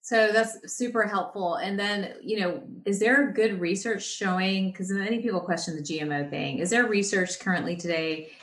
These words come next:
you know, kind of connecting G M O foods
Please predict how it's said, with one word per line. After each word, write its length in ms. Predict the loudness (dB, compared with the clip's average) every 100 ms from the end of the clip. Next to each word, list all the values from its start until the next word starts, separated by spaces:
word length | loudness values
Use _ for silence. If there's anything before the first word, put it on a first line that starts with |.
| -14 -4
you 80 | -2
know, 120 | 0
kind 180 | 0 -2
of 80 |
connecting 520 | -2 -2 -2 -2 -4 -4
G 160 | -4
M 140 | -4 -2
O 180 | -4
foods 480 | -2 -2 0 -2 -4